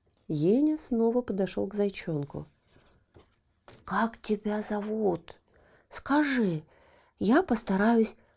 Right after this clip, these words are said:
понять». Еня старался говорить громко и чётко. «Пуикик»,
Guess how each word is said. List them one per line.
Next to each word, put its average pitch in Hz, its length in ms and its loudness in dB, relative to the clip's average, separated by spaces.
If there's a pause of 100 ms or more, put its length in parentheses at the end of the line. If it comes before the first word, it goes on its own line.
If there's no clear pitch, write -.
(240)
понять». 196 800 0 (1080)
Еня 190 380 -2
старался - 520 -10
говорить 143 420 -6 (360)
громко 143 440 -10
и - 100 -12
чётко. - 500 -12 (2250)
«Пуикик», 302 1000 6